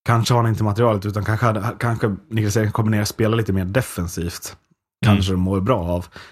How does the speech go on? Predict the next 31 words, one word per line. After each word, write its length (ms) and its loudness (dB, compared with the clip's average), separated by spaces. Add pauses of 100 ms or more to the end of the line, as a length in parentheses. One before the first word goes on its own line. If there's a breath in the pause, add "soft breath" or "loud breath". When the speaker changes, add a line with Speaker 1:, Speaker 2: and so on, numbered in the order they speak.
(140 loud breath)
Speaker 1:
Men 100 4
sen 180 2
får 100 2
vi 100 2
inte 160 -2
glömma 280 0
heller 240 2
att 80 -6
Jonas 300 -2
Enroth 420 0
har 60 2
ju 60 0
varit 460 0
en 200 -4
av 60 -6
seriens 440 -4
absoluta 420 -2
bästa 240 -2
målvakter 400 0
i 40 -4
Örebro 240 -4
de 60 -6
senaste 240 -6
säsongerna. 400 -4
Det 140 2
är 80 4
han 200 0
ju 60 -2
inte 180 -2
i 20 2
år. 300 0